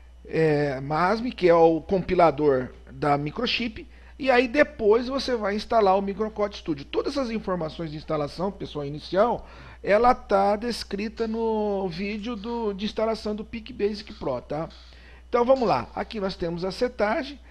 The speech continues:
a programação aqui nós estamos, o programador nós estamos usando o pic Kit, tá?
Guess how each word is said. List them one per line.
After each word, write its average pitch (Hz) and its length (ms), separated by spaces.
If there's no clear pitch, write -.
a 170 120
programação 185 800
aqui 170 180
nós 170 140
estamos, 170 400
o - 100
programador 180 600
nós 165 140
estamos 170 260
usando 160 200
o 165 40
pic - 320
Kit, - 360
tá? 254 240